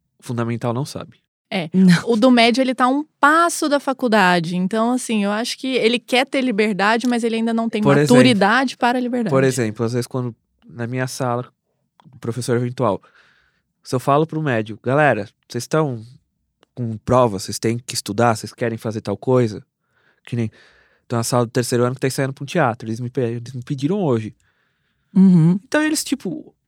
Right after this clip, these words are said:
Speaker 1: a galera ensaia,
Speaker 3: Uhum.
Speaker 1: eu não vou atrapalhar o ensaio deles, que eles têm uma peça pra apresentar, deixa ensaiar e a sala com, tipo,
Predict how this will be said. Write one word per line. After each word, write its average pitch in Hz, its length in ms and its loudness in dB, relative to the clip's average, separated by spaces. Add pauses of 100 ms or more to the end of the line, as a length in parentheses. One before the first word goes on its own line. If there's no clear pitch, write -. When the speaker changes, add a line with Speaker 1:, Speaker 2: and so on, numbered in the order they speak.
(200)
Speaker 1:
a - 80 -14
galera 123 320 2
ensaia, 147 500 4
Speaker 3:
Uhum. 165 420 6
Speaker 1:
eu 135 60 -10
não 135 80 -6
vou 139 140 0 (240)
atrapalhar 120 760 2
o 110 140 -2
ensaio 113 260 -4
deles, 113 180 -2
que - 60 -8
eles 117 80 -4
têm 117 160 -4
uma 110 240 -8
peça 110 360 -4
pra 117 100 -4
apresentar, 131 640 -2 (220)
deixa 165 380 0
ensaiar 185 520 0 (140)
e 320 80 -4
a 302 60 -2
sala 294 260 -2
com, 269 500 -10 (160)
tipo, - 380 -8